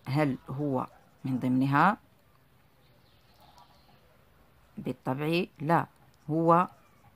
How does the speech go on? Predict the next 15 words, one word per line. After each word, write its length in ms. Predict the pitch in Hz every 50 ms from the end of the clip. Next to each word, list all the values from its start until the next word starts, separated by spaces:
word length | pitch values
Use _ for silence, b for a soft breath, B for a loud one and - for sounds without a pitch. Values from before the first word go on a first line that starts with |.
| _ -
ضمير 680 | 135 131 127 123 127 127 131 139 151 160 170 180 190 - - _ -
غائب، 420 | - 127 131 160 170 - - 120 - _ - - - _ _ - - - -
هو 260 | 147 147 139 117 - - - -
يعني 260 | - - - - 110
نتحدث 480 | 110 - - - - - - 147 - -
عن 160 | - - 123
شخص 340 | - - 151 - - - 165 160 165 - - - - - _ _ _ - -
غير 200 | 139 160 175 165
موجود، 420 | 160 160 160 151 143 160 143 143 139 - - - - - - - -
هو 240 | 156 170 151 123 - - - _ _ _ _ _ _ _ - -
يعني 200 | - 117 123 123
ضمير 420 | 117 123 131 127 127 131 135 131 127 - _ - - _ - - - _ _ _ _ - - -
الغائب. 460 | 123 117 117 131 147 165 - 190 175 175 - - - _ _ - - _ _ _ _ - - - _ _ _ _ _ _ _ _ _ - - - - _ _ _ _ _ _ _ - -
أنتم 580 | 160 165 165 160 151 - 185 175 156 139 131 165 165 - _
تكتبون، 920 | - 165 151 - - - - 151 147 156 160 190 202 202 190 170 147 135